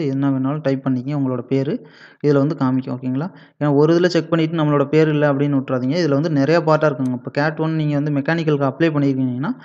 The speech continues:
உங்களுக்கு வந்து ஆறு பார்ட்டா ரிலீஸ் பண்ணியிருக்காங்க. ஓகேங்களா? அதனால வந்து ஒரு லிஸ்ட்ல இல்லைன்னா ஒரு லிஸ்ட்ல இருக்கும். நீங்க கண்டிப்பா நல்லா செ-, தரவா செக் பண்ணி பாருங்க. ஓகேங்களா? நெக்ஸ்ட் என்னன்னு பார்த்தீங்கன்னா யார் யார் கூப்பிட்றாங்கன்னா cat one mechanical screened in part one of six,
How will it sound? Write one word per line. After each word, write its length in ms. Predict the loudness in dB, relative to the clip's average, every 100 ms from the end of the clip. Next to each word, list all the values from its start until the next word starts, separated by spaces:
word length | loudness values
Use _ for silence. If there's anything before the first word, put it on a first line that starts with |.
| -20 -20 -2
உங்களுக்கு 300 | 0 2 4
வந்து 120 | 4 4
ஆறு 220 | 4 4
பார்ட்டா 300 | 2 2 2
ரிலீஸ் 260 | 2 -2 -2
பண்ணியிருக்காங்க. 420 | -2 0 -2 -4
ஓகேங்களா? 340 | -4 -4 -2 -2
அதனால 320 | -2 0 0
வந்து 200 | 0 0
ஒரு 160 | 0 0
லிஸ்ட்ல 280 | -2 0
இல்லைன்னா 240 | 0 0 0
ஒரு 120 | -2
லிஸ்ட்ல 260 | -4 -4 -4
இருக்கும். 300 | -4 -4 -8 -8 -20 -20 -4
நீங்க 200 | -2 0
கண்டிப்பா 320 | 0 0 0
நல்லா 200 | 0 0
செ-, 180 | -2 -2
தரவா 240 | 2 0
செக் 200 | 0 -6
பண்ணி 160 | -2 -2
பாருங்க. 300 | -2 -8 -10
ஓகேங்களா? 360 | -10 -8 -6 -6 -10 _ _ _ _ _
நெக்ஸ்ட் 260 | -6 -4 0
என்னன்னு 340 | 2 4 2 2
பார்த்தீங்கன்னா 380 | -2 -2 0 -2 -2 -14 -20 _ _ _ _ _
யார் 220 | 0 4
யார் 140 | 4 2
கூப்பிட்றாங்கன்னா 420 | -2 0 0 0
cat 220 | 0 2
one 160 | 2 2
mechanical 460 | 2 2 2 0 -4
screened 380 | -4 0 2
in 100 | 2 0
part 240 | 0 0 2
one 160 | 0
of 120 | 0 -2
six, 160 | -8